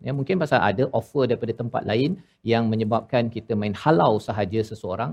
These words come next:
ataupun lebih teruk adalah sampai membunuh. Dan ini pelajaran untuk kita ambil bersama pada hari ini,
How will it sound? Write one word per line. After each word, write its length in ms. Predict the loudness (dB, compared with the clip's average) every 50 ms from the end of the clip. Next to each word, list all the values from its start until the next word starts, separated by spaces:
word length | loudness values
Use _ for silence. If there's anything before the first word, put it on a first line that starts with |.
| -6
ataupun 320 | -8 -10 -8 -8 -6 -4 -4
lebih 240 | -2 0 0 0 0
teruk 320 | 2 2 2 2 2 -2 _ _ _ _ -8
adalah 240 | -8 -6 -8 -8 -10
sampai 640 | -8 -6 -4 -4 -4 -4 -4 -2 -2 -2 -2 -2 -6 _ _ _ -8
membunuh. 480 | -6 -6 -6 -6 -6 -8 -8 -8 -10 -12 _ _ _ _ -4
Dan 160 | -2 0 2
ini 160 | 2 2 2
pelajaran 640 | 0 0 2 2 4 6 6 6 6 6 4 2 -4 -10 _ _ -4 -4
untuk 240 | -2 -2 -2 -2
kita 320 | -4 -6 -2 0 0 0 2 2
ambil 320 | 0 0 2 2 4 4 2 2
bersama 560 | 0 -4 -6 -4 -2 0 2 2 2 2 0 -2 -2
pada 240 | -2 0 0 0 0
hari 240 | 0 0 0 0 -2
ini, 320 | -2 -2 -2 -2 -4 -6